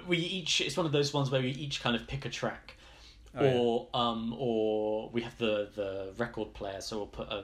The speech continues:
Speaker 1: a vinyl, a vinyl on.
Speaker 2: Oh, nice.
Speaker 1: But the family album in this house with, with my mum and my, my stepdad and my brother, the family album is Blackout by the Dropkick Murphys. That's our, our
Speaker 2: This is
Speaker 1: family
Speaker 2: exactly
Speaker 1: album.
Speaker 2: what I'm talking about.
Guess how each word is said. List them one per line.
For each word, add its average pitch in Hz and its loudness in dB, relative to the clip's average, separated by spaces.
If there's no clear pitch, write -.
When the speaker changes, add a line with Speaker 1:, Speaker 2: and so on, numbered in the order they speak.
Speaker 1:
a 120 -6
vinyl, 98 -8
a 113 -8
vinyl 101 -8
on. - -10
Speaker 2:
Oh, 98 -8
nice. 101 -10
Speaker 1:
But 139 0
the 139 2
family 175 0
album 143 0
in 123 -4
this 123 0
house - -4
with, 120 -4
with 110 -6
my 107 -4
mum 113 -2
and 107 -6
my, 104 -4
my 113 -8
stepdad 113 -6
and 104 -10
my 101 -6
brother, 104 -2
the 120 -4
family 156 0
album 127 4
is 120 -2
Blackout 120 0
by 110 0
the 110 -4
Dropkick 117 -4
Murphys. 98 -4
That's 120 -4
our, 104 -4
our 107 -2
Speaker 2:
This - 0
is 262 -2
Speaker 1:
family 233 -2
Speaker 2:
exactly 233 4
Speaker 1:
album. 208 2
Speaker 2:
what 196 2
I'm 185 -4
talking 190 2
about. 110 0